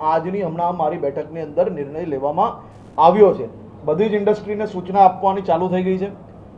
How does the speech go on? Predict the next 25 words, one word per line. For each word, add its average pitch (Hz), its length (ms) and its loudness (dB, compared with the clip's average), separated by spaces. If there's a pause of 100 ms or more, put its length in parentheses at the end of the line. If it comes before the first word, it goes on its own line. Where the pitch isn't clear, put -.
(120)
મોટા 170 260 2
ભાગે 196 300 6 (460)
રાત 175 280 6
સુધી 202 420 -4 (100)
આ 180 100 0
બીજી 180 220 -4
એક્સ્ટ્રા 208 640 0
મશીનરી 185 440 -2
બી 208 160 -6
વડોદરાના 175 560 -2
શહેરીજનોની 170 720 -2
મદદ 160 280 -2 (100)
માટે 190 300 0 (400)
કામમાં 160 340 4
લગાડવામાં 160 520 6
આવશે. 113 260 -6 (420)
હાલમાં 196 680 6 (240)
door 185 240 4
to 208 100 -4
door-ની 196 380 4
જે 196 100 2
બસો 185 400 0 (280)
બત્રીસ 175 400 -2
ગાડીઓ 190 380 4
છે 190 680 0